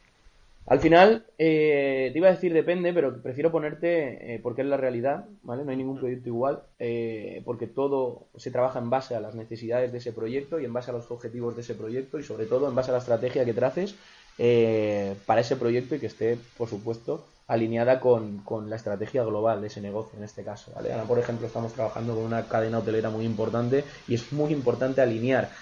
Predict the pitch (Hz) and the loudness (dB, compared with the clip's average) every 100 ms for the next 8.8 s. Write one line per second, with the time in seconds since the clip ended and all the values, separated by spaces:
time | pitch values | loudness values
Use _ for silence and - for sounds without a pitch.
0 | - - 147 139 131 120 117 117 123 113 | -4 6 8 8 4 2 2 0 2 2
1 | - 135 196 - - - 117 131 185 - | 4 2 2 -2 -16 0 4 6 6 2
2 | - 131 - 113 104 120 143 135 120 110 | 2 2 4 2 2 4 8 10 8 6
3 | 98 98 107 104 98 92 95 - - 127 | 0 0 2 2 0 -4 -6 -4 2 4
4 | 110 113 131 190 - _ 117 117 123 139 | 4 4 2 0 -10 _ 2 4 6 4
5 | 143 165 175 135 127 123 113 117 120 - | 0 0 4 8 8 8 -2 0 0 0
6 | 104 101 117 104 101 101 110 127 127 113 | -2 0 0 0 -6 -6 -2 -4 -2 0
7 | 117 127 123 123 120 131 131 127 131 127 | 2 4 4 4 2 4 2 4 4 4
8 | 113 104 117 113 156 180 127 104 | 2 2 2 8 10 10 8 2